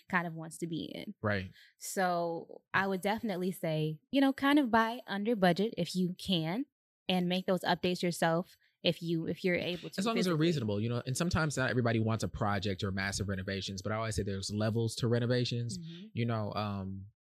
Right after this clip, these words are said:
Speaker 1: There's things you
Speaker 2: O's.
Speaker 1: have to do and some, and things that you can live with.
Speaker 2: Correct, right. So if it's move-in ready and then it's just, like, some little updating here and there,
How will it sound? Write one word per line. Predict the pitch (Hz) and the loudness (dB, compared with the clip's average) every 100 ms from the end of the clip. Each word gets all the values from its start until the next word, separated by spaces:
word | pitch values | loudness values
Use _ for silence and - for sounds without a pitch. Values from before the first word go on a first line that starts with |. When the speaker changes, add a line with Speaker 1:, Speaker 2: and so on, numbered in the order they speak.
| - | -2
Speaker 1:
There's | 277 | 0
things | 277 240 | 0 -2
you | 196 | 0
Speaker 2:
O's. | 233 | 0
Speaker 1:
have | 202 262 | 0 -2
to | - | -2
do | 277 302 | 0 0
and | 233 | -2
some, | 214 214 - | -4 -4 -2
and | 196 | 0
things | 214 190 | 2 2
that | 180 | 2
you | 196 | 2
can | 165 | 0
live | 160 180 | -2 -2
with. | - | -4
Speaker 2:
Correct, | - 139 95 85 - | 0 2 0 -2 -4
right. | 107 95 80 | -2 0 0
So | - | 0
if | 110 | 0
it's | 104 123 | 0 0
move-in | 143 127 107 | 0 0 0
ready | 107 113 95 95 80 | 2 2 2 -2 -2
and | 113 | -2
then | 107 | 0
it's | 104 - | 0 -2
just, | 107 - | -2 -2
like, | 101 | -4
some | - 110 | -2 -2
little | 104 98 | 0 0
updating | 98 104 98 101 | -2 -2 -2 -4
here | 101 101 | -2 -2
and | 92 98 | -2 0
there, | 123 123 104 107 | 2 2 0 -2